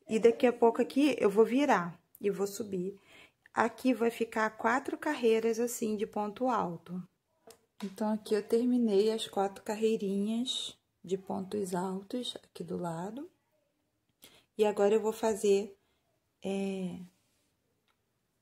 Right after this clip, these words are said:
o lugar por onde vai passar os cadastros.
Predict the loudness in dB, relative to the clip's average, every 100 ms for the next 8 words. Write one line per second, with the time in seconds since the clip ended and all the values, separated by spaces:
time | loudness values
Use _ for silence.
0 | _ _ -8 0 2 2 -2 -2 -2 0
1 | 0 -2 -4 -4 -4 -2 -2 -4 -6 -4
2 | -6 -6 -10 -12 -16 -18 -20